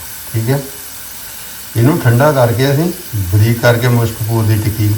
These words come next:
ਪਾ ਸਕਦੇ ਹਾਂ ਵਿੱਚ ਅਸੀਂ ਮਹਿਕ ਵਾਸਤੇ, ਪਰ ਉਹ ਖਾਣਾ ਨਹੀਂ, ਠੀਕ ਹੈ। ਇਹ ਗਲਤੀ ਨਾ ਕਰਿਓ, ਉਹ ਖਾਣਾ ਨਹੀਂ ਹੈਗਾ,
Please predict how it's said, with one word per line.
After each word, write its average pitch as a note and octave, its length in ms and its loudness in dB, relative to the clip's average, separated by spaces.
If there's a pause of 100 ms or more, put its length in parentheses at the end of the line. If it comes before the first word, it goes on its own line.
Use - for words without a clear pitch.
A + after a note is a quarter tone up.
ਪਾ E2+ 180 4
ਸਕਦੇ G#2 300 2
ਹਾਂ A#2+ 80 2
ਵਿੱਚ A#2+ 140 0 (100)
ਅਸੀਂ C#3 180 0 (600)
ਮਹਿਕ A#2 200 6
ਵਾਸਤੇ, G#2 420 2 (140)
ਪਰ A#2 100 2
ਉਹ C3 140 2
ਖਾਣਾ A#2+ 260 4
ਨਹੀਂ, F2+ 200 2 (640)
ਠੀਕ G#2+ 180 0
ਹੈ। B2+ 140 0 (640)
ਇਹ A#2+ 140 0
ਗਲਤੀ C3+ 300 2
ਨਾ C3+ 120 2
ਕਰਿਓ, F2+ 280 2 (1500)
ਉਹ B2+ 80 -2
ਖਾਣਾ A2 380 2
ਨਹੀਂ A#2+ 160 2
ਹੈਗਾ, A#2+ 280 4